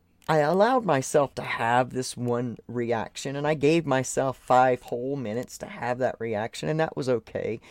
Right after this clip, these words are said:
If I needed more, I would have given myself more, but I very quickly came to the place of, this is one human being, and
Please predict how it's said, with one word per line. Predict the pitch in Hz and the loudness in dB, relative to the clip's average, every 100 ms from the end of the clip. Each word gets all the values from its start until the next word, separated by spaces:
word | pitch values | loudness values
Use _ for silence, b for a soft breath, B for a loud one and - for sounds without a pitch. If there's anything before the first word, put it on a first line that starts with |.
| B | B
If | B 165 | B 6
I | 170 | 6
needed | 175 180 170 139 | 8 6 4 4
more, | 127 131 | 4 4
I | 147 | 4
would | 151 160 | 4 2
have | 123 | 2
given | 123 135 123 | 0 2 0
myself | 107 104 113 107 | -4 -4 -4 -4
more, | - 110 123 - B B | -6 -2 -2 -4 B B
but | - | 6
I | 160 147 | 6 6
very | 156 170 190 | 4 4 4
quickly | 185 - 151 - 143 | 2 -2 -2 -2 -6
came | - 143 127 131 | -4 -6 -4 -6
to | 120 110 | -6 -6
the | 117 | -8
place | - 151 156 147 - - | -4 0 0 -2 -10 -8
of, | - - - _ _ _ _ _ _ _ _ _ _ _ _ _ _ _ - | -8 -8 -16 _ _ _ _ _ _ _ _ _ _ _ _ _ _ _ -6
this | 147 - | -6 -4
is | 143 - | -8 -6
one | 123 131 147 | -4 0 0
human | 147 - 143 123 120 | -2 -2 -2 0 0
being, | 123 123 98 80 - - _ _ _ _ _ _ _ _ _ _ _ _ _ _ | 0 0 -2 -6 -14 -20 _ _ _ _ _ _ _ _ _ _ _ _ _ _
and | - 135 131 127 123 | 2 4 4 0 -4